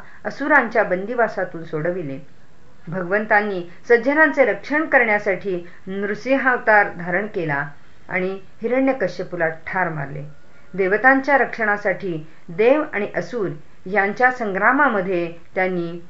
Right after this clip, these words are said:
दैत्यपतींचा वध केला. तसेच वेगवेगळ्या मन्वंतरांमध्ये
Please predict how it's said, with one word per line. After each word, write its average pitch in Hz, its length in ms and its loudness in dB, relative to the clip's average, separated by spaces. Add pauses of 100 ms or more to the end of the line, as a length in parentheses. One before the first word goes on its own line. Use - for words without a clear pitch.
(140)
दैत्यपतींचा 226 920 2
वध 160 240 0 (100)
केला. 151 340 -2 (1000)
तसेच 226 340 4
वेगवेगळ्या 208 720 6 (260)
मन्वंतरांमध्ये 226 1200 4